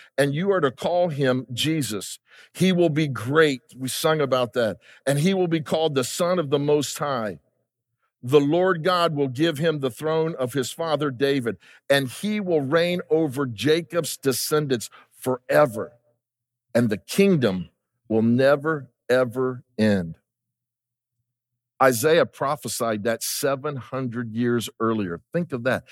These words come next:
seven hundred years earlier. And Jesus hasn't come yet. Jesus hasn't come yet. It's been promised, it's been prophesied, but he hasn't come yet.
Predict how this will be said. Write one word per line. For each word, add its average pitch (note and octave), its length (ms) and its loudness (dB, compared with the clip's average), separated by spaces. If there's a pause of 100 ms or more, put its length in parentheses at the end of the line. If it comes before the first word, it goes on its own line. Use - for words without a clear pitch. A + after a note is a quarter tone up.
(140)
seven D3+ 560 2
hundred C3+ 600 -4
years C3 400 0
earlier. G#2 400 -4 (1040)
And C#3 200 6
Jesus D3+ 580 2
hasn't C#3 360 0
come E3 300 -4
yet. F2 200 -4 (1700)
Jesus E3 380 6
hasn't D3+ 320 4
come E3+ 200 0
yet. F#2+ 220 -2
It's - 120 -10
been A#2 160 0
promised, E3 680 -4 (600)
it's B2 100 -4
been D3+ 160 4
prophesied, A#2+ 800 -2 (320)
but B2 140 -2
he F#3 220 0
hasn't E3+ 380 0
come G3 280 -4
yet. F2 180 -8